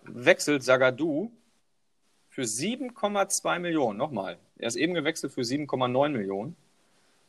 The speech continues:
vom Transfermarkt zu Erkan. Wechselt er für sieben Komma zwei Millionen von Erkan zu Haxe. Ähm,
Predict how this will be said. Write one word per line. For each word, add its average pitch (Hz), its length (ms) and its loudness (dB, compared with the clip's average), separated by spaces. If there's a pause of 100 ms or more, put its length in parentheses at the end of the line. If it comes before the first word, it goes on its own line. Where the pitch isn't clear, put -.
(560)
vom 104 420 0
Transfermarkt 117 680 2
zu 95 380 -4 (220)
Erkan. 113 500 -4 (560)
Wechselt 147 520 6
er 147 220 6
für - 140 -2
sieben 135 160 2
Komma 123 220 0
zwei 120 240 2
Millionen 143 260 2
von 127 180 -6
Erkan 135 280 -4
zu 123 220 -4
Haxe. - 320 -6 (2000)
Ähm, 117 500 4